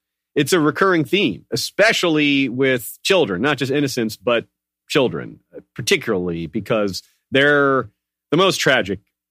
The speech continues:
in terms of their involvement here. They're the ones that pull at our heartstrings as readers the most. Compare it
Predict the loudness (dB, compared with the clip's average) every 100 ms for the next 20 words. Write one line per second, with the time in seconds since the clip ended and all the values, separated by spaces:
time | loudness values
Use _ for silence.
0 | _ _ -6 -4 -2 -2 -2 -2 -2 0
1 | 0 0 -4 -6 0 0 2 0 -2 -6
2 | 0 4 4 4 2 2 2 2 0 -4
3 | -4 -4 -4 0 0 0 -6 -8 -8 -8
4 | -12 -16 _ _ _ _ _ -4 2 6
5 | 4 2